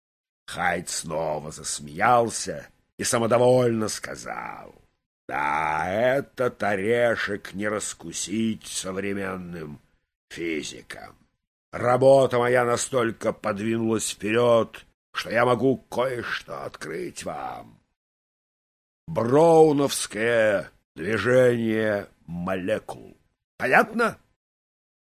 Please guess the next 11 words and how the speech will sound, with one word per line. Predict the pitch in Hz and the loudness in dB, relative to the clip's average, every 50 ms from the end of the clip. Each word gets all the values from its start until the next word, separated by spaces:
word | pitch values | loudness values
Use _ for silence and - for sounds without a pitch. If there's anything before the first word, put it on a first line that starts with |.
| _ _ _ _ - - - | _ _ _ _ -20 -20 -20
Фокс | - - 98 113 - - - - - - - | -10 -4 -4 -4 -4 -4 -12 -14 -12 -12 -12
молча, | 85 87 90 92 101 113 123 127 135 135 - - - - - - 170 - _ _ _ - | -10 -6 -2 2 2 2 2 2 0 -4 -8 -10 -10 -8 -10 -12 -14 -16 _ _ _ -6
широко | - - 104 85 95 - - 110 | -4 -4 -4 -4 -4 -4 -2 -2
открытыми | 113 110 - - 117 135 139 - 120 123 120 | -2 -2 -4 -6 -6 -6 -6 -6 -8 -8 -8
глазами | 113 92 98 101 110 104 90 - - - 104 120 170 226 226 233 247 233 180 131 _ _ _ _ _ _ _ | -8 -6 -6 -4 -4 -4 -6 -6 -4 -4 -2 -2 -2 -4 -6 -8 -8 -8 -12 -14 _ _ _ _ _ _ _
смотрел | - - - - 101 - - 113 147 139 143 151 | -8 -8 -6 -6 -6 -6 -2 -2 -2 -2 -2 -6
на | 156 | -8
Хайда. | 151 - - - 90 71 - - _ - - - - _ _ _ _ _ _ _ _ _ _ _ _ _ _ _ _ _ _ _ _ _ - | -10 -12 -10 -10 -10 -10 -12 -14 _ -20 -20 -20 -20 _ _ _ _ _ _ _ _ _ _ _ _ _ _ _ _ _ _ _ _ _ -4
Удивлены? | - 87 87 107 107 98 95 92 90 92 92 104 123 135 139 131 113 - - - _ _ _ _ | -4 -2 0 0 0 0 0 -2 -4 -4 0 2 6 6 8 8 6 4 -2 -10 _ _ _ _
Еще | - 64 62 - - - - - 65 82 82 80 82 82 78 73 69 | -16 -14 -12 -10 -10 -10 -10 -8 -8 -6 -6 -4 -4 -6 -6 -8 -10
бы! | 65 57 50 50 - | -10 -14 -14 -18 -20